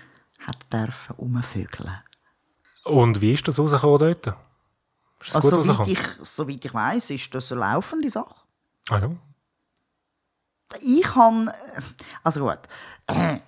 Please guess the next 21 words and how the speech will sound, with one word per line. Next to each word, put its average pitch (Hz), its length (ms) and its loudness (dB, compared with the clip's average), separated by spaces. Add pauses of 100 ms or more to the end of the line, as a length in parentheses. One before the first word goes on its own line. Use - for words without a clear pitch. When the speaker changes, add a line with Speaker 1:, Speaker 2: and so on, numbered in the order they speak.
Speaker 1:
Kontext. 156 580 -2
Ich 262 300 0
han 202 260 4
mit 170 160 -6
der 180 180 2
Person 156 680 -2 (580)
kommuniziert, 165 1120 -4
wo, 135 520 -6 (1040)
ähm, 107 600 -8 (1600)
hat - 340 -10
dürfen 127 360 -2
ausserhalb 117 680 -8
von - 260 -12
der 110 320 -10 (680)
Ehe 117 300 -8
beziehungsweise 110 640 -14
Beziehung, 127 500 -10 (640)
ähm, 110 500 -8
Sex 127 320 -8
haben. - 140 -8 (760)
Weil 151 460 0